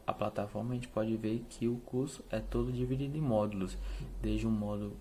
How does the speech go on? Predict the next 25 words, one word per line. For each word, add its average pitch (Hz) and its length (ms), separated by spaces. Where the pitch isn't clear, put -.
bem 117 220
básico 107 520
até 113 200
um 113 80
módulo 110 340
mais 110 240
avançado. 120 680
Também 120 240
quando 147 160
a 147 40
gente 147 140
compra 131 320
o, 117 380
o 104 160
curso, 131 500
a 98 40
gente - 160
passa 110 280
a - 20
ter 104 140
todo 113 340
um 131 140
apoio 123 420
sobre 131 280
dúvidas 117 420